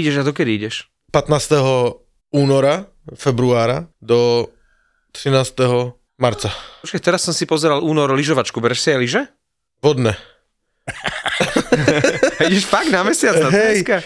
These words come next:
Speaker 2: hej, lebo jediný krát, kedy to môžem realizovať takto, lebo ja milujem lyžovanie a jezdím na, na lyže. Ale tady Kubík má operáciu toho oka druhého a on nesmí na lyže, dva mesiace musí byť v klidu.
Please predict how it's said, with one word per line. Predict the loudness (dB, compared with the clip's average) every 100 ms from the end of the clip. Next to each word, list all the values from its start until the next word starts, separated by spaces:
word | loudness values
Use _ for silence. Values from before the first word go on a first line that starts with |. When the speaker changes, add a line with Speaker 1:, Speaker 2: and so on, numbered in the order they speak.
| -10 0
Speaker 2:
hej, | 2 2 2
lebo | 2 2 0 -2
jediný | 2 4 4 4
krát, | 2 0
kedy | 2 2
to | 4
môžem | 2 2 2
realizovať | 4 2 2 2 2 2
takto, | -2 -2 -2 -2 -2 _ _ _
lebo | 0 2
ja | 4 4
milujem | 4 4 4
lyžovanie | 2 2 2 2 0 0
a | 2
jezdím | 2 2 0
na, | 0 0
na | 0 0
lyže. | 2 2 0 -4 -12 -20 -20 -16
Ale | -2 2 2
tady | 2 0
Kubík | 0 2 0 2
má | 2 2
operáciu | 0 2 2 2 0 0
toho | 0 0
oka | 0 0
druhého | 2 2 2 2
a | 0
on | 0
nesmí | 0 0 0 0 0 0
na | -2
lyže, | 0 0 0 0
dva | 0 0
mesiace | 0 -2 -6
musí | -4 -2 -2
byť | -4
v | -4
klidu. | -2 0 2